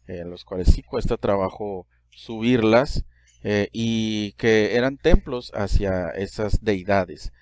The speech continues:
al sol, a la luna y Quetzalcóatl, que era, uh, su dios, eh, principal, que aquí podemos ver una representación de él, que muchas culturas prehispánicas, eh, lo adoraban.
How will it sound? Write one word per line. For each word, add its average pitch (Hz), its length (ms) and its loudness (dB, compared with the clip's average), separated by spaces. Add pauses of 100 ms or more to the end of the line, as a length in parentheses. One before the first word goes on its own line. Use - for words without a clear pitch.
(260)
al 85 160 -10
sol, 113 400 -4
a 95 80 -4
la 90 100 -2
luna 110 380 -4
y 107 120 -8
Quetzalcóatl, 135 920 -2 (400)
que 110 140 0
era, 113 360 4 (120)
uh, 104 380 -14
su 110 220 -18
dios, 113 560 -6 (320)
eh, 98 800 -2
principal, 143 920 4 (580)
que - 80 -12
aquí - 160 -16
podemos 113 500 -6
ver 113 220 2
una 110 240 0
representación 101 840 2
de 113 260 2
él, 131 140 -2 (360)
que 113 100 -6
muchas 113 380 -2
culturas 117 420 -4
prehispánicas, 110 960 0 (500)
eh, 107 360 0
lo 117 100 4
adoraban. 143 640 6